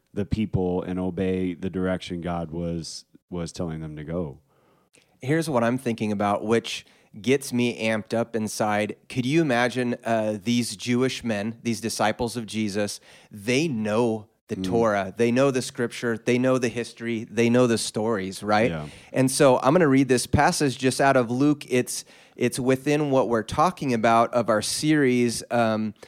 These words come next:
Speaker 2: and it says this in Luke chapter twenty-four, verse forty-nine. Jesus is telling this to the disciples. He says, "And behold,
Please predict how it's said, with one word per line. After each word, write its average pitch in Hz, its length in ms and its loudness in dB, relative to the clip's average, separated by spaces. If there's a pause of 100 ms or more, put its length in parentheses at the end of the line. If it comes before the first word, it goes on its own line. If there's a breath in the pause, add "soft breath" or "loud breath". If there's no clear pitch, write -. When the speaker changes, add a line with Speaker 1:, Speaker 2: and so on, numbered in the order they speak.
(240 loud breath)
Speaker 2:
and 127 400 2
it 143 140 2
says 185 260 0
this 180 240 2
in 135 220 2
Luke 147 340 2
chapter 131 340 0
twenty-four, 135 840 2
verse 123 240 0
forty-nine. 131 760 4 (200 loud breath)
Jesus 185 480 0
is 135 140 -4
telling 156 340 2
this 135 220 0
to 127 80 -8
the 117 100 0
disciples. 135 560 0
He 135 80 0
says, 131 220 0
"And 147 200 0
behold, 135 680 4